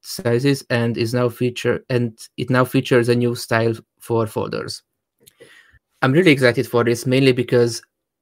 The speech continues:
I've been using gnome, uh, forty plus,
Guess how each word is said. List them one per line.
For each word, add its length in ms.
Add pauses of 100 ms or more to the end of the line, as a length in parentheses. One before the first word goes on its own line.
(100)
I've 180
been 160
using 460
gnome, 420 (240)
uh, 280
forty 360
plus, 540